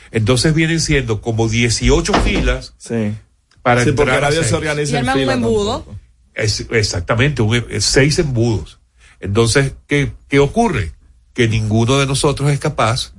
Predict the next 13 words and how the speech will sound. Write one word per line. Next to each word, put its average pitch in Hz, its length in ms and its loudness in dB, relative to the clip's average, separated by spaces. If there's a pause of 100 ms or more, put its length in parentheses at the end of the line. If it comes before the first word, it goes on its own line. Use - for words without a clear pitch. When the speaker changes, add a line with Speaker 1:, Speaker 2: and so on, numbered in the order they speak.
(240)
Speaker 1:
de 101 180 2
darle 98 320 0
el 113 80 0
paso 117 400 0
al 98 140 2
otro. 92 320 -2 (140)
Speaker 2:
Irresponsable, 110 920 2
Speaker 1:
¿Verdad? 101 140 0
Speaker 2:
además. - 360 -4 (280)
Speaker 1:
Entonces 110 680 2
es 156 120 -4
una 165 220 -2
cosa 170 540 0